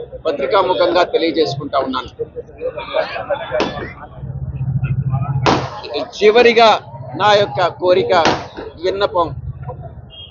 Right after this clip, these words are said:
గత ఐదు సంవత్సరాల్లో ఇంచుమించుగా ఎనభై ఆరు శాతం మంది ప్రజలకి ఏదో ఒక రకంగా పథకాలను అందించి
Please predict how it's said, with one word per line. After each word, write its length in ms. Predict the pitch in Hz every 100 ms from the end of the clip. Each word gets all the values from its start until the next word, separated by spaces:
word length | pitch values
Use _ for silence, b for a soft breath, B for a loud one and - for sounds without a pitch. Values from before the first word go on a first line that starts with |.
| - - - - - - - 508 -
గత 160 | 190 190 226 214
ఐదు 160 | 240 233
సంవత్సరాల్లో 800 | 233 220 226 233 220 214 233 262 247 - - - - 170
ఇంచుమించుగా 800 | 220 - 226 226 220 226 214 214 - - - - 117 151
ఎనభై 360 | 185 220 208 226 220 214 208
ఆరు 180 | 196 185
శాతం 480 | 190 185 185 190 185
మంది 280 | 180 175 170 -
ప్రజలకి 560 | - 156 226 247 - 254 190 _ - - - - - - 233 208
ఏదో 220 | 233 254 254 240
ఒక 120 | 220 226
రకంగా 440 | 202 214 208 214 196 - _ _ _ -
పథకాలను 580 | 175 233 240 233 233 208
అందించి 500 | 208 226 - 254